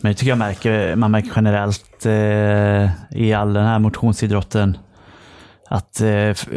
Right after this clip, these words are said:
gränserna flyttas fram i, i alla idrotter egentligen.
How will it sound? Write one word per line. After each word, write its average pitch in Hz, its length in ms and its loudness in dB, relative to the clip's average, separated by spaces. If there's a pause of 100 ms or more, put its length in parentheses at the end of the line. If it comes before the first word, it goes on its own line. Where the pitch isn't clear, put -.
gränserna 110 440 0
flyttas 104 320 -2
fram 98 380 -2 (420)
i, 110 340 -2 (600)
i 120 100 0
alla 107 280 -2
idrotter 107 400 0
egentligen. 95 400 -2